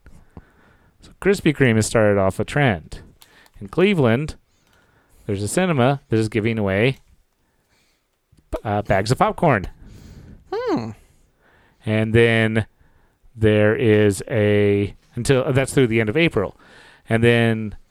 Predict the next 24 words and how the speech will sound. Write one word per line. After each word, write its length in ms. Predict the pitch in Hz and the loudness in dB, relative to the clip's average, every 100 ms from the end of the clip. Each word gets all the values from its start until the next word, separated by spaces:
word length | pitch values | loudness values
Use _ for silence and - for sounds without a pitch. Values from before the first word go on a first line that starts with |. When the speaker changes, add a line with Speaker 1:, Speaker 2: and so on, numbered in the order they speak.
| _ | _
Speaker 1:
uh, 240 | 110 98 98 | -6 -6 -4
Market 380 | 107 131 143 147 | -2 -2 -2 0
Garden 300 | 131 123 113 | 0 0 0
Breweries 580 | 139 202 160 113 135 - | 2 4 4 2 0 -2
is 80 | 117 | 0
offering 300 | 113 135 123 | 2 0 0
ten 200 | 127 117 | 0 0
cent 260 | 139 131 | 0 0
beers 540 | 147 196 208 80 - - _ | 2 2 2 0 -6 -18 _
for 100 | 123 | -4
the 80 | 113 | 0
first, 460 | - 123 - - - - - - - - | 2 2 0 -8 -16 -20 -20 -20 -20 -8
uh, 260 | 117 107 104 - - | -2 0 0 -4 -6
twenty 280 | - 151 | 0 0
twenty-one 440 | 151 - 156 147 143 | 0 0 2 4 4
adult 420 | 123 156 156 - | 2 2 0 -2
who 80 | - | -8
bring 380 | 113 123 147 143 | 0 0 0 2
their 260 | 131 120 | 4 6
completed 580 | 107 110 104 151 185 170 | 4 0 -2 2 4 2
cards. 640 | - 160 123 92 - - - - - - - - - - | 2 2 2 0 -4 -12 -14 -20 -20 -20 -20 -20 -12 -2
Or 100 | 123 | 0
the 140 | 107 | 0
first. 460 | - 120 85 - | 0 -2 -2 -12